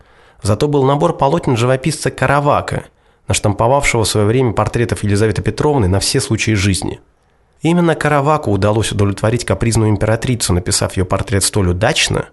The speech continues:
что он был признан эталоном, или, как говорили в то время, апробированным. Отныне все её портреты должны быть столь же прекрасными, как творение Каравака.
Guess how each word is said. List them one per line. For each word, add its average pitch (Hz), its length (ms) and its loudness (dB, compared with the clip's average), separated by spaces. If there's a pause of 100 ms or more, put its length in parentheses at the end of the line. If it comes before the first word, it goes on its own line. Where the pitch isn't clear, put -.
(200)
что - 200 -6
он 98 80 2
был 98 120 0
признан 135 400 0 (100)
эталоном, 101 720 0 (360)
или, 104 160 0
как 98 180 -2
говорили 98 320 2
в - 80 0
то 95 80 -2
время, 117 380 0 (400)
апробированным. 95 1000 0 (840)
Отныне 190 400 0
все - 200 0
её 127 120 2
портреты 131 460 0
должны 110 320 2
быть - 320 -4 (380)
столь 160 360 -2
же 120 100 2
прекрасными, - 840 -2
как - 200 -6
творение 104 560 0 (160)
Каравака. 95 640 0